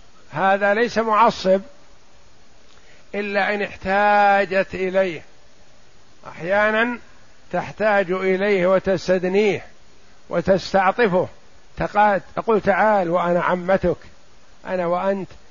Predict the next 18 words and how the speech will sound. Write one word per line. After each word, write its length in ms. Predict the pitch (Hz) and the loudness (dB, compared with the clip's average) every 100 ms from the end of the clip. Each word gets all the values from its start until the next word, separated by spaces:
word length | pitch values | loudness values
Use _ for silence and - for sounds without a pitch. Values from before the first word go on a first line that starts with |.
| - | -8
نشترك 400 | 220 - 175 165 | -6 -4 -4 -4
في 100 | - | -10
الميراث، 440 | 165 160 160 139 - - - - - - - - - - - - - - | -10 -8 -6 -6 -8 -18 -20 -20 -20 -20 -20 -20 -20 -20 -20 -20 -20 -12
أنا 180 | 151 165 | -8 -6
تسمح 440 | 190 214 185 175 | -6 -8 -4 -2
نفسي 520 | 175 202 - 170 165 | 0 -2 -2 -6 -4
أشرك 520 | 160 180 170 196 - 156 | -4 -4 -2 -4 -4 -4
معي 300 | 185 180 170 | -2 -2 -2
في 80 | |
الميراث"، 480 | 170 170 170 170 143 - - - - - | -4 -2 -2 0 -2 -8 -20 -20 -18 -6
وهو 320 | 175 175 185 | 0 2 4
لولاها 720 | 185 202 226 233 254 202 214 | 4 2 2 2 4 6 4
ما 200 | 294 - | 2 -2
ورثت، 460 | - 220 170 143 143 - 147 - - - - - - - - - - - - - | 0 0 -2 -2 -6 -8 -20 -20 -20 -20 -20 -20 -20 -20 -20 -20 -20 -20 -12 -4
<coughs> 1000 | - - - - - - - - - - | -4 -4 -8 -6 -6 -8 -10 -18 -14 -4
فهي 360 | 180 196 190 | -2 0 -2
احتاجت 840 | 165 - - 190 214 202 190 175 - | -6 -10 -4 0 2 2 0 -4 -4
إليه. 840 | 170 165 165 170 147 143 131 120 | -8 -4 -4 -4 -6 -8 -8 -12